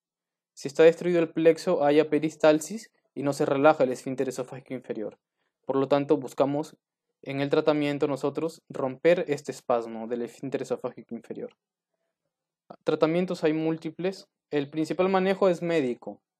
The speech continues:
del es-, de la acalasia, pero como lo mencioné, acá vamos a hablar prácticamente del tratamiento quirúrgico, que estamos en el curso de cirugía. La manometría esofágica,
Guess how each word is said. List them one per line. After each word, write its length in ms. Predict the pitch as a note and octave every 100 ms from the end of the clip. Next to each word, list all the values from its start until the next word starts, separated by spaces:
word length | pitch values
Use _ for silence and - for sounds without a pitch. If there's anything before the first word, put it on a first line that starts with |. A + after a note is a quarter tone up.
| _
del 200 | C3+ C3+
es-, 140 | C3 C3
de 120 | C3+
la 100 | C3
acalasia, 540 | C3 C3 B2 - A2+ - _ _ _ _ _
pero 220 | - D3+ D3+
como 140 | C#3+
lo 80 | C#3
mencioné, 440 | D3 D#3+ D#3 F3
acá 180 | C#3 C3
vamos 220 | C3 C#3
a 40 | C3+
hablar 220 | C3 C3
prácticamente 560 | - C#3 C#3 C#3 C3+ C#3
del 340 | C3 C3 C3 - -
tratamiento 460 | C3+ B2 B2 B2+
quirúrgico, 560 | C3+ C3+ C3+ - - - _ _ _ _ -
que 60 |
estamos 240 | C#3 C#3+ C#3
en 60 |
el 100 | C3
curso 240 | C3 B2+ C3
de 100 | C3+
cirugía. 540 | B2 A2+ - A2+ A#2 _ _ _ _ _ _ _ _ _ _ _ _ _ _ _ - _ _ _
La 140 | D#3 D3
manometría 440 | D3 D3+ D3 D#3+
esofágica, 720 | F3 E3+ E3 D#3+ F3+ - G3